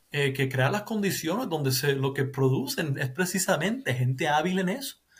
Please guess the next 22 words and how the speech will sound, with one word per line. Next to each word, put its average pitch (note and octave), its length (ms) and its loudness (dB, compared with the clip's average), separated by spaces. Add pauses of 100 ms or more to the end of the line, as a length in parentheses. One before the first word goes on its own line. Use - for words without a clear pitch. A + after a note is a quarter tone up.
(360)
Es D3 80 -2
una A3 180 6
cosa A#3+ 220 4
muy A#3 160 6
triste A3 540 2 (180)
y E3+ 540 6 (640)
yo E3 220 2
no G3+ 160 4
creo G#3 200 4
que G#3 120 4
tenga F#3+ 340 6
nada F3+ 380 4
que F3+ 120 0
ver F3+ 340 2
realmente E3 500 0
con D#3 140 -2
el D#3 140 -4
gobierno D3 460 2
de D3+ 120 -2
Colombia D3+ 500 0
como C3+ 300 0
tal, C#3 540 2